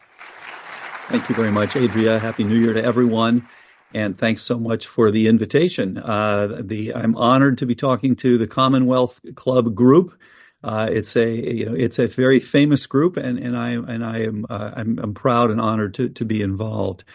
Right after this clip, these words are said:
Uh, and this couldn't be a better time with this beginning of twenty twenty-four. This is an exciting time, and as I'll show you, Alzheimer's is moving from the dark ages, where we had nothing to offer, where we didn't understand how the disease worked, where people would just get it, and it's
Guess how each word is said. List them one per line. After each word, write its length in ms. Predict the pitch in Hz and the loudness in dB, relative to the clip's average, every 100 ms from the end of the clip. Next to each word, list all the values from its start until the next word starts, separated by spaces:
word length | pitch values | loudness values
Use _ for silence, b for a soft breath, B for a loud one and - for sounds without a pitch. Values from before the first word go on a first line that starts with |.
| B B B B - | B B B B -4
Uh, 160 | 117 - | 0 2
and 160 | 135 | 2
this 140 | 190 196 | 2 0
couldn't 460 | - 226 196 175 | 0 0 0 0
be 360 | 151 151 156 - | 0 0 0 -4
a 100 | - | -4
better 480 | 123 101 135 147 147 | -6 -2 0 2 2
time 420 | 139 - 131 120 | 0 -2 0 2
with 160 | 107 107 | 0 0
this 160 | 127 - | -4 -2
beginning 580 | 131 107 123 131 127 | -4 0 2 4 4
of 160 | 113 - | 2 -2
twenty 320 | - 127 123 | -2 2 2
twenty-four. 760 | 117 127 113 104 - 110 95 85 b b b b _ - | 0 -2 -2 -2 -2 0 0 -4 b b b b _ -4
This 240 | 110 156 | 0 2
is 160 | 208 214 | 2 0
an 80 | 190 | 0
exciting 480 | - 170 170 170 | 0 2 2 2
time, 340 | 139 160 151 117 | 0 0 2 2
and 80 | 120 | 2
as 140 | 123 | 0
I'll 100 | 143 | -2
show 260 | - 156 160 | 0 0 2
you, 420 | 135 120 117 - - _ _ - | 4 2 2 -4 -20 _ _ -2
Alzheimer's 680 | 147 202 202 202 190 185 165 | 0 0 0 -4 -2 -2 -4
is 240 | - 123 131 | -2 -2 2
moving 580 | 127 160 175 185 185 | 2 2 0 -2 -2
from 800 | 180 - - 156 127 117 120 117 b b b b | -4 -8 -2 2 4 4 2 0 b b b b
the 100 | 113 | -6
dark 440 | 92 131 180 190 | 0 4 4 4
ages, 540 | 156 156 160 226 220 117 | 2 0 0 -2 -2 -2
where 140 | 117 | 0
we 100 | 117 | 0
had 240 | 117 104 | -2 -2
nothing 460 | 113 131 160 180 160 | 2 0 0 -2 -2
to 100 | - | -2
offer, 400 | 143 139 139 147 | 0 0 0 0
where 100 | 123 | 0
we 140 | 104 | 0
didn't 320 | 95 143 147 151 | -4 -2 -2 -2
understand 640 | 147 131 - 139 139 131 | -2 -4 -4 -2 -2 -2
how 160 | 131 | -4
the 100 | 127 | -4
disease 460 | 117 120 117 127 117 | -2 -2 0 0 2
worked, 320 | 123 131 135 | 2 2 2
where 100 | 113 | -2
people 300 | 104 135 131 | 0 -2 0
would 100 | 127 | 0
just 240 | 120 - 120 | 0 -4 0
get 180 | 131 | 0
it, 120 | 143 131 | 0 -2
and 80 | |
it's 240 | 113 - | -4 -6